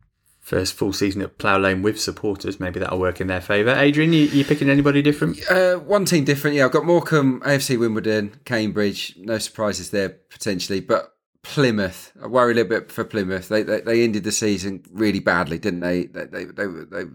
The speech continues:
Speaker 2: plummeted quite badly. And I, I rate Ryan Lowe, um, but I don't know. I, I, I don't think they've had enough of a sort of revamp this summer to make me think they're gonna be that,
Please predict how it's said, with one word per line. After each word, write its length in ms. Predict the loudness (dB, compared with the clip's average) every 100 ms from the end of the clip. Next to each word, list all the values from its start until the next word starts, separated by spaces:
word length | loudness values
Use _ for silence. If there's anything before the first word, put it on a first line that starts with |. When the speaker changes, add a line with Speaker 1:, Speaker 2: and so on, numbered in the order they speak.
| -16
Speaker 2:
plummeted 480 | -2 -2 0 -4 -4
quite 240 | -2 -2
badly. 320 | 0 -2 0 -2
And 160 | -4 -12 -20 -20 -12 -2
I, 60 |
I 200 | 0 2
rate 300 | 4 4 4
Ryan 260 | 4 4 4
Lowe, 220 | 2 -2 -6 -6
um, 380 | 0 0 0 -2 2
but 260 | 2 2 _ _ _ _ -20 -18
I 20 |
don't 140 | -10
know. 480 | -6 -6 -4 -6 -4
I, 40 | -4
I, 240 | -4 -4
I 20 |
don't 320 | 0 0 2 2
think 280 | 2 2
they've 180 | -4 -2
had 240 | 0 0 2
enough 280 | 0 2
of 140 | -2 -2
a 140 | -4
sort 180 | -2 -2
of 140 | 0
revamp 420 | 0 0 0 -4 -4
this 140 | -4
summer 360 | -2 -2 -2 -8 -18 -20 -20 _
to 100 | -2
make 140 | 2 2
me 80 |
think 220 | 0 0 0
they're 80 |
gonna 180 | 0 -2
be 160 | 0 0
that, 300 | 0 -2